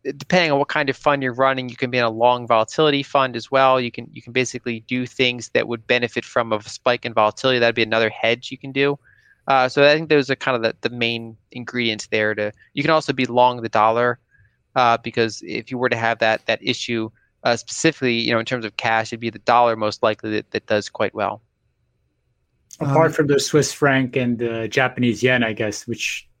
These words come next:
Speaker 2: tend to always spike in these, uh, risk-off environments, I guess.
Speaker 1: They, they
Speaker 2: Some
Speaker 1: do
Speaker 2: of the
Speaker 1: well also. Yeah, but it, the funny thing is, even, I mean, in March, because everybody needed the dollar at the same time,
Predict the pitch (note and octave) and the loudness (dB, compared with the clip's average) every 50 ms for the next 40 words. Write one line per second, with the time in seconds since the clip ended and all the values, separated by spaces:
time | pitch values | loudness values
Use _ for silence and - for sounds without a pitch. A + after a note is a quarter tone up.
0 | _ _ _ - - C#3 A#2+ - B2 A#2+ A#2+ A#2+ A#2+ A#2 G#2+ - - - - - | _ _ _ -2 -2 0 0 0 0 0 2 2 2 0 -2 -4 -10 -12 -14 -14
1 | _ _ _ _ _ _ _ - - - - - C#3+ C3+ C3 B2 - - - - | _ _ _ _ _ _ _ -6 -6 -6 0 2 2 2 2 0 -2 -12 -14 -14
2 | _ _ _ _ _ _ _ _ _ _ _ _ _ - D3+ C#3 C3+ B2 B2 B2+ | _ _ _ _ _ _ _ _ _ _ _ _ _ -2 0 0 0 2 2 2
3 | B2 A#2+ G#2+ G2+ B2 B2 A#2+ A#2 A#2 A#2+ A#2 A#2 B2 A#2+ - - C3+ B2 A#2+ - | 2 0 0 0 0 0 2 2 2 2 2 2 2 2 2 2 2 2 2 0
4 | C3+ A#2 B2 B2 B2+ C3+ C#3+ C#3+ B2+ - B2+ A#2 A#2+ A#2+ - - - - - - | -2 0 2 2 4 4 2 0 0 0 -2 0 0 0 0 0 -4 -6 -6 -10
5 | _ _ - - - - F#3+ G3+ G#3+ F#3+ - - - F#3+ F#3+ - - G#3+ - F#3 | _ _ -12 -12 -4 2 2 2 2 0 -6 -2 2 2 4 4 6 6 6 6
6 | E3 D3 C#3+ C#3+ D3 D3 - - E3 E3+ F3+ - _ _ _ - D#3+ D#3+ D#3+ D3 | 6 6 6 6 4 4 2 2 2 2 2 2 _ _ _ 2 4 4 4 4
7 | D#3+ D3+ D#3 C3+ F3 - - - D3+ - - F3+ G3+ G#3 F3+ F3 D#3+ D3 C#3 D#3+ | 4 2 4 4 2 2 2 -2 -2 2 2 2 4 4 2 2 2 2 2 2
8 | E3 E3 D#3 D#3+ D3 C#3+ C3+ - D3 C#3 C3+ C3+ C3 - C#3+ C3+ C3 C#3 D3 D#3+ | 0 2 2 2 0 0 0 0 -2 0 2 2 2 2 -2 0 2 4 4 6
9 | D#3 C#3+ - - - - C3+ B2+ - - D#3 D3+ D#3 D3 D3 C#3 C3+ C3+ C3+ C3+ | 4 2 -2 -4 0 0 0 0 2 0 0 0 2 2 0 0 0 0 -2 -2
10 | C3 B2+ B2+ B2 B2 B2 B2 - B2 A#2+ - C3+ B2 A#2 - - - C#3+ C3+ B2+ | 0 2 4 4 4 2 0 -6 -14 -8 -8 -8 -8 -8 -6 -2 0 2 2 2
11 | A#2+ A2 A2 A2 | 0 -2 -4 -12